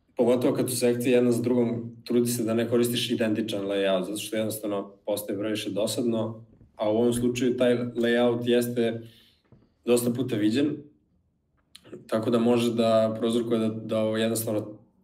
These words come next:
čitav ovaj deo stranice, nekih trideset posto koji su odmah ispod heroa, a, izgledaju malo templatizovano, što nikako ne želim.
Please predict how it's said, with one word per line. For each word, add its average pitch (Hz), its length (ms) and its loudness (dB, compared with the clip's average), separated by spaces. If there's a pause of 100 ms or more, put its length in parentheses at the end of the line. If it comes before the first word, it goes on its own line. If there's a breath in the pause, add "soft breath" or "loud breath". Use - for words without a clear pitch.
čitav 123 260 2
ovaj 123 120 6
deo 123 240 4
stranice, 117 560 0
nekih 110 200 -4
trideset 120 480 -2
posto 120 460 0
koji 110 120 -4
su 120 120 0
odmah 113 200 0
ispod - 240 -10 (100)
heroa, 135 400 0 (500 loud breath)
a, 101 400 0
izgledaju 110 880 0 (580)
malo 120 280 2
templatizovano, 98 800 -2
što 101 280 -4
nikako 98 380 -6
ne 95 80 -4
želim. 90 300 -2